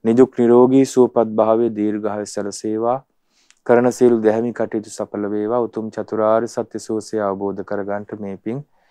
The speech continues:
හේතු වාසනා වෙත්වා කියලා සාදු කියලා පින් දෙමු. ඒ වගේම ගෞතම බුදු සසුනේ පිළිවෙත් පුරන සියලු ශ්‍රාවක සංඝයාට,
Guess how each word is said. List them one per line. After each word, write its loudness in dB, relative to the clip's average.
හේතු 4
වාසනා -2
වෙත්වා -8
කියලා -16
සාදු -6
කියලා -14
පින් -14
දෙමු. -8
ඒ 2
වගේම 6
ගෞතම 2
බුදු -2
සසුනේ -6
පිළිවෙත් -2
පුරන -6
සියලු -6
ශ්‍රාවක -4
සංඝයාට, -8